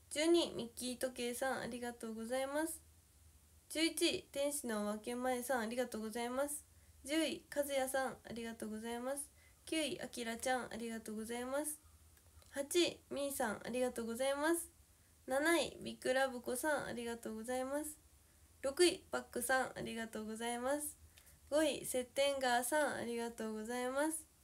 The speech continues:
四位、アンザさん、ありがとうございます。三位、ちーぼーさん、ありがとうございます。二位、メープルなおくんさん、ありがとうございます。そして一位、コミュニストさん、ありがとうございます。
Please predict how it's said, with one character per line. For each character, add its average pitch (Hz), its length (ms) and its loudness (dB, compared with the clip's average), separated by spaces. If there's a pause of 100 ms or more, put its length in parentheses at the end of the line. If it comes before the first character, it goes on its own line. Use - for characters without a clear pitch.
(260)
四 330 240 4
位、 - 240 -2
ア 262 120 -2
ン 262 80 -2
ザ 247 120 -2
さ 285 200 2
ん、 240 120 -4
あ - 60 -8
り 214 120 -4
が 220 120 -6
と 214 140 -6
う 202 40 -4
ご 208 80 -4
ざ 233 140 -4
い 247 60 -2
ま 262 180 -2
す。 - 140 -14 (680)
三 330 300 6
位、 - 100 -6
ち - 140 -8
ー 226 100 -4
ぼ 226 160 -4
ー 233 60 -2
さ 254 220 2
ん、 - 40 -4
あ - 60 -6
り 220 120 -4
が 226 120 -4
と 220 120 -6
う 214 40 -6
ご 214 100 -4
ざ 240 160 -4
い 240 60 -2
ま 285 180 0
す。 311 140 -6 (720)
二 320 220 2
位、 - 80 -8
メ 277 180 4
ー 302 40 0
プ 247 160 -6
ル 240 120 -2
な 277 160 4
お 302 60 2
く 285 140 -2
ん 269 100 0
さ 226 180 0
ん、 196 140 -6
あ - 80 -8
り 214 100 -4
が 220 100 -6
と 214 140 -8
う 208 40 -6
ご 214 100 -4
ざ 226 160 -4
い 240 60 -2
ま 269 200 2
す。 302 140 -8 (440)
そ 254 80 -4
し 262 60 -4
て 285 180 4
一 302 180 -2
位、 302 180 2
コ 277 100 2
ミ 285 120 0
ュ - 20 2
ニ 330 140 6
ス - 60 -4
ト 320 120 0
さ 302 240 2
ん、 - 40 -8
あ - 60 -4
り 262 140 0
が 285 100 4
と 269 160 -2
う 247 40 -2
ご 240 100 -4
ざ 247 120 -4
い 254 80 0
ま 262 320 0
す。 - 140 -14